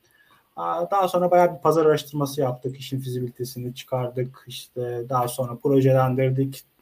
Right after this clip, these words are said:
TÜBİTAK'a sunduk bin beş yüz on iki kapsamında. Destek aldıktan sonra artık şirketleşip bir çalışmaya, ne diyeyim,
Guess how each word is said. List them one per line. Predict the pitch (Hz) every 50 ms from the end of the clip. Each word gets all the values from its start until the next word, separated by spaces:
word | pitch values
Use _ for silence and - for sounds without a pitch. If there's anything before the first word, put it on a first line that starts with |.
| _ _ - - _
TÜBİTAK'a | - - 147 143 139 - 143 131 131
sunduk | 131 - 135 131 135 139 139 139 135
bin | 127 123 123
beş | 120 120
yüz | - -
on | 127 113
iki | 113 117
kapsamında. | - - 117 110 - - 113 113 113 123 139 175 196 214 220 _ _ _ _ _ _ - _ _ _ _ -
Destek | 180 180 175 - 196 180 180
aldıktan | 190 185 180 160 147 - - 131 135
sonra | 135 156 190 214
artık | 185 156 - - -
şirketleşip | - - 185 - - 147 135 - 143 143 - 226 220 -
bir | 190
çalışmaya, | 175 - 185 175 151 - - 139 170 214 247 240 220 _ _ _ _ _ -
ne | 196 196 185 139 131
diyeyim, | 156 196 214 202 - - -